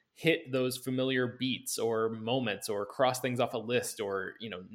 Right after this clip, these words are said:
s-, pause and wink at the audience and say, "Hey, remember this from the ride?" Like, it, it'll be able to just sort of tell whatever story it wants to tell and have that Space Mountain, uh, branding all over it. Um,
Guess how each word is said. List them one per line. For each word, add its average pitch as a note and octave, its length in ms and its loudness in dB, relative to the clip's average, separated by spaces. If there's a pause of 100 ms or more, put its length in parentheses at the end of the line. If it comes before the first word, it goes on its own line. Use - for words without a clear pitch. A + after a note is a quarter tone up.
(200)
s-, - 400 -6
pause B2 440 4
and G#2+ 260 -4
wink B2 260 -2
at B2+ 100 -4
the A2 100 -2
audience G#2+ 500 2
and G#2 100 -10
say, G#2 240 2
"Hey, D3+ 220 8
remember B2+ 340 6
this C#3 220 6
from C3+ 160 -2
the C3 80 0
ride?" C#3 420 2
Like, A#2+ 320 -2
it, - 260 -6
it'll A#2+ 200 -4
be A2+ 80 -4
able A2+ 160 0
to G#2+ 80 -4
just - 240 -6
sort A2 120 -4
of - 120 -10
tell B2 500 2 (280)
whatever B2+ 240 2
story B2 320 6
it G#2 80 -2
wants G#2+ 220 -2
to G#2+ 60 -6
tell A2+ 360 6
and G#2 180 0
have G#2+ 320 2
that G2+ 220 2
Space - 320 -4
Mountain, G#2 520 -8
uh, F#2 260 0 (180)
branding G#2 520 -2
all G2 280 0
over A2 240 0
it. E2+ 100 0 (540)
Um, F#2+ 500 -2